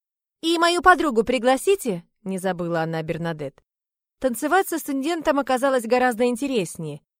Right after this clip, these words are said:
нежели с Букой Арманом. Назвавшийся Тьерном,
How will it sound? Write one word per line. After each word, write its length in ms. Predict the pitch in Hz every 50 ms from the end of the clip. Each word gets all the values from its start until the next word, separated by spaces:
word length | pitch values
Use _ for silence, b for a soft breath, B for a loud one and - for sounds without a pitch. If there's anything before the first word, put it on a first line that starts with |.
| _ _
нежели 420 | 226 226 226 208 190 185 202 196 190
с 100 | 175 170
Букой 380 | 170 185 240 254 - 302 285
Арманом. 640 | - - 208 196 185 175 160 151 143 120 131 - - _ _ _ _ _ _ _ _ _ _ _
Назвавшийся 800 | 220 226 233 214 233 254 254 233 - - 240 220 - 240 226 220
Тьерном, 760 | 226 - - 233 214 214 262 294 330 311 233 202 156 151 156